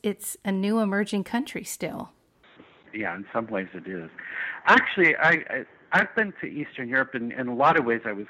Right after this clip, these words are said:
Speaker 2: quite impressed by how much it has changed and how different it is and how, and I think they actually have had a lot of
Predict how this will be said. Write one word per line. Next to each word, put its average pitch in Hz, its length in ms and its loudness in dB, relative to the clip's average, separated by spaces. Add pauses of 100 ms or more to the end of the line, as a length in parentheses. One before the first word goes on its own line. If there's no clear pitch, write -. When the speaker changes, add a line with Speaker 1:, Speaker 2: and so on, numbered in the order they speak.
Speaker 2:
quite 120 200 2
impressed 110 480 -4
by 87 80 -8
how 101 140 -6
much 92 260 -10
it - 140 -14
has 98 220 -4 (180)
changed - 520 -16
and 82 120 -20
how 85 160 -14
different 80 380 -18 (120)
it 127 80 -20
is 71 160 -18 (220)
and 82 180 -18
how, 87 240 -12 (800)
and 127 200 -6
I 135 200 2
think 131 220 -10 (120)
they 120 160 4
actually 117 400 0
have 104 340 -2
had 104 220 -2
a 95 80 -6
lot 95 340 -4
of 90 60 -14